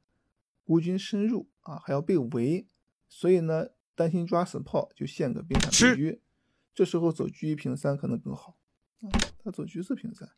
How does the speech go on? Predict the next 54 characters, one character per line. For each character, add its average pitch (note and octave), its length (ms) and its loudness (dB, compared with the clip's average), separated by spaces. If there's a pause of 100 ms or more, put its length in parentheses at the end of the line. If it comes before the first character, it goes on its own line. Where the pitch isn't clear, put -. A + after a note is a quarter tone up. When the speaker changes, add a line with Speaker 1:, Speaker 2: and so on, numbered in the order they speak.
(400)
Speaker 1:
人 D#3 160 -4
家 F3 60 2
一 F3 80 4
吃 - 200 -2
马 C3+ 220 0
之 - 80 -4
后 D#3+ 120 -2
不 E3+ 100 -4
又 E3 100 2
抢 - 180 -8
个 C#3+ 80 -8
先 C#3 200 -6
手 - 140 -12
吗？ - 160 -14 (840)
看 D3+ 220 0
住 C#3+ 80 -2
想 C#3 140 -2
打 - 180 -6
车 B2+ 260 -4
啊， - 160 -14
根 D#3+ 100 -6
本 C#3 140 -6
打 - 100 -12
不 - 160 2
到 - 200 -6
的， - 180 -18
双 C#3 260 -4
车 C3+ 160 -8
抓 C3 220 -4
他。 D3+ 160 -12 (640)
所 B2 160 -4
以 A#2+ 120 0
呢， - 180 -6
许 - 220 -12
云 - 140 -8
川 - 200 -10
呀， - 180 -12 (680)
这 B2 160 -2
个 A#2 100 -6
棋 - 240 -14
应 B2 320 -8
该 - 140 -8
来 G1+ 180 -10
说 - 220 -12
就 - 220 -14
吃 - 220 -10
了 B2 120 -6
大 A#2+ 200 -6
亏， - 280 -16 (1160)
可 F#3+ 120 0
以 F#3 80 2
说 G3+ 100 -2
中 G3 160 -4
了 - 60 -6